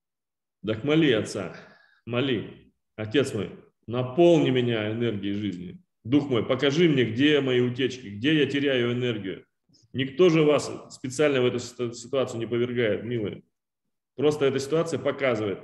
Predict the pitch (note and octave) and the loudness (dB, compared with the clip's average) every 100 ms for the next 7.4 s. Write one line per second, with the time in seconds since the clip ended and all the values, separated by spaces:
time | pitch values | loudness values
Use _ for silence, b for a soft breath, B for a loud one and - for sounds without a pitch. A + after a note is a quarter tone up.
0 | - G#2+ C#3 F3 E3 - - _ _ G2+ | -12 0 4 4 2 -8 -18 _ _ -16
1 | G2+ A2+ A2+ A#2+ B2+ A#2+ G2+ G2+ C3 D3 | -8 -6 -4 -2 0 -2 -2 0 2 2
2 | C3+ A#2 A2 F#2+ - - - B2 D3+ - | 0 -2 -2 -2 -8 -14 -10 -6 -6 -6
3 | - _ _ _ _ - C3 C#3+ A#2+ G2+ | -14 _ _ _ _ -2 2 2 0 -2
4 | B2 B2 C#3 C#3+ A#2+ G2+ G#2 D3+ D3 A2 | -2 -2 -2 -2 -4 -4 2 4 4 2
5 | B2+ A#2+ A2 A2+ G#2 - F2+ - D#3+ E3 | 0 0 -2 -6 -8 -8 -12 -4 -2 0
6 | E3+ E3 E3 C#3+ B2 A#2 G#2+ A#2+ A2 G2+ | 0 2 2 2 0 -4 -6 -6 -6 -6
7 | F2+ F#2 E2+ | -10 -12 -12